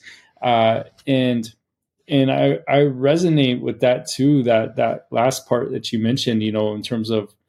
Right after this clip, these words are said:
you know, um, it was, it was tough, you know, as being a first generation, you know, college graduate, right? And also studied religion. And, and, and I was in a,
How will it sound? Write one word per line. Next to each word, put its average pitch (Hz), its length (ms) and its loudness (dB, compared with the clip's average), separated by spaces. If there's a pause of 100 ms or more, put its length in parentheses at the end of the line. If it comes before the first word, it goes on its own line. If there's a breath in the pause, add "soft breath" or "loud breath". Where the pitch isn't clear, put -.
(440 loud breath)
you 135 100 -2
know, 113 300 2
um, 107 480 0 (580)
it 139 140 0
was, 123 480 0
it 139 60 0
was 120 220 -2
tough, 131 320 0
you 127 60 0
know, 120 140 0
as 110 140 -4
being 131 400 0
a 117 120 2
first 147 280 0
generation, 127 520 2
you 113 100 2
know, 107 160 0
college 135 400 0
graduate, 110 420 0
right? 120 300 0
And 113 180 -2
also 123 280 -2
studied 120 360 -2
religion. 117 600 -4
And, 113 240 -8 (100)
and, 120 180 -12 (280)
and 120 340 -4 (680 soft breath)
I 147 60 2
was 131 220 2
in 139 220 2
a, 117 300 0